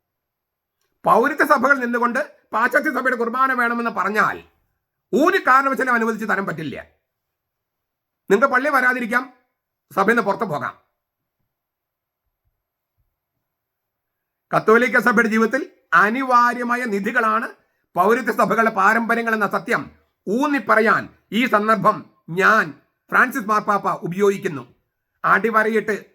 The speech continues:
സ്വർണ്ണ ലിപികൾ അത് എഴുതി വെക്കണം. ഉടനെ ഉണ്ടായതും ഉപകാരമുള്ളതുമായ സംഗതികൾ മാത്രം മതിയെന്നും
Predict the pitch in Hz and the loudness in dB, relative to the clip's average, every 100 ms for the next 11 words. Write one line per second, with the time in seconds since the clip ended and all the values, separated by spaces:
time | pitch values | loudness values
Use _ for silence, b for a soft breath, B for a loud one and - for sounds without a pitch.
0 | - 208 226 240 214 226 220 196 196 233 | -4 -2 0 0 0 0 0 0 -2 -2
1 | 196 147 135 _ _ _ _ _ _ _ | -6 -8 -12 _ _ _ _ _ _ _
2 | _ _ _ _ _ _ _ _ _ _ | _ _ _ _ _ _ _ _ _ _
3 | _ _ _ _ _ 165 160 185 180 170 | _ _ _ _ _ -2 0 2 0 0
4 | 175 180 185 - _ 143 165 185 190 196 | -2 -4 -10 -16 _ -6 0 2 2 2
5 | 185 185 180 185 185 160 185 190 185 170 | -2 -2 -2 -2 -4 -2 0 0 0 -2
6 | 170 185 156 196 180 139 - | -2 -4 -2 0 -2 -6 -10